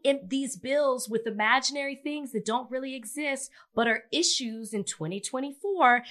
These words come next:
that are gonna make him look like he's tough on election fraud,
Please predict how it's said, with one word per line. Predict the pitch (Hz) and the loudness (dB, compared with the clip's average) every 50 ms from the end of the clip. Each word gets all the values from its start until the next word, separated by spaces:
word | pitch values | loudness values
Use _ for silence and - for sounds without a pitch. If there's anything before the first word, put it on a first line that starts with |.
| - _ | -6 _
that | - 190 | 0 2
are | 214 | 2
gonna | 202 233 233 | 2 0 -2
make | 214 208 233 247 247 | -2 0 -2 -2 -2
him | - 269 262 240 | -4 -6 -4 -4
look | 254 294 320 - | -4 -6 -2 0
like | 269 226 214 214 | 2 2 0 0
he's | - - 233 190 - - | -6 -6 -2 -2 -2 0
tough | - - - - 277 269 - | 0 0 2 2 2 4 4
on | 233 254 | 4 4
election | 277 285 285 302 330 349 339 - - 277 226 | 4 4 4 4 4 4 4 2 0 -2 -4
fraud, | - - 254 208 190 160 147 | -4 0 2 4 6 6 4